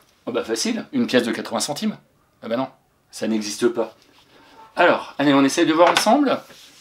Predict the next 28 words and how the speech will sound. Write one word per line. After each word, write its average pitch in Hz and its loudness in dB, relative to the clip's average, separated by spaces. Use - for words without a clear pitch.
Il - -6
me 160 -6
faut 123 -6
quoi 127 4
comme 104 -4
pièce 120 -2
pour 110 -4
avoir 107 0
le 104 -2
moins 139 2
de 165 -2
pièces 180 -6
possible ? - -10
Alors 139 4
on - 2
va 170 4
essayer 175 0
de - -12
trouver, 190 -6
euh, 110 -2
la - -8
plus - -4
grosse 156 -4
pièce - -8
inférieure 160 0
à 202 -6
quatre-vingts 156 -4
centimes. 185 -10